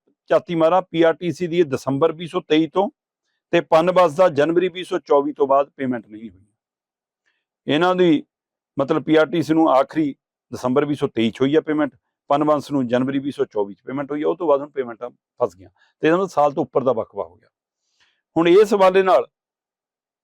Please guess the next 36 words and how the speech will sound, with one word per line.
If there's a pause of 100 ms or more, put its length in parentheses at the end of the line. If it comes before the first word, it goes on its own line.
(440)
ਕਹਿੰਦੇ
ਜੀ
ਕਿ (1200)
ਰੋਡਵੇਜ਼
ਦੇ
ਮੰਤਰੀ
ਸਾਹਿਬ,
ਸਾਡੇ, (320)
ਅ,
ਟਰਾਂਸਪੋਰਟ
ਵਿਭਾਗ
ਦੇ
ਮੰਤਰੀ
ਸਾਹਿਬ
ਕਹਿੰਦੇ
ਲਾਲਜੀਤ
ਭੁੱਲਰ
ਜੀ (440)
ਕਿ
ਅਸੀਂ
ਜੀ
ਸਾਰੀ
ਤਜਵੀਜ਼
ਉਹਨਾਂ
ਨੂੰ
ਸਾਰਾ
ਕੁਝ
ਭੇਜ
ਦਿੱਤਾ,
ਬਿਲਕੁਲ (320)
ਉਹਨਾਂ
ਵੱਲੋਂ
ਇੰਤਜ਼ਾਰ
ਹੈ। (300)
ਤੇ
ਉੱਧਰ